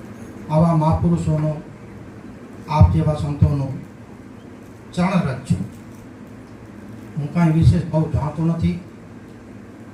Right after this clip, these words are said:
પણ મહાપુરુષોએ જે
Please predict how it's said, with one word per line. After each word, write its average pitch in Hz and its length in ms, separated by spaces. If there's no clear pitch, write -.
પણ 180 320
મહાપુરુષોએ 202 920
જે 277 540